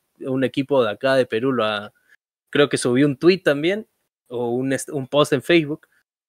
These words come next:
y todo tiene que ver con Phil y Phil, que el día de hoy, eh, lunes veintisiete de noviembre, va a ser su primera promo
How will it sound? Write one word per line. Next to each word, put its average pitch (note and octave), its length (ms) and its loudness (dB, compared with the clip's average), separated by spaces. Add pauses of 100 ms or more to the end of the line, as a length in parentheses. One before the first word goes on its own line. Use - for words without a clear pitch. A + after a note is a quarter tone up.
(880)
y D3 160 4
todo E3 320 4
tiene E3 220 0
que C3+ 60 -4
ver C#3+ 140 0
con A#2+ 280 -4
Phil F3 220 2
y D3+ 60 2
Phil, F3 220 4
que - 260 -2 (120)
el C3 180 -2
día G3 160 6
de C#3+ 100 6
hoy, D3 360 6
eh, A2+ 300 -4
lunes E3 320 6
veintisiete D#3+ 560 0
de E3+ 100 0
noviembre, D3 440 -2 (500)
va C3 40 -6
a - 20 -8
ser E3 160 2
su F3 160 2
primera D#3 440 0
promo C3+ 400 0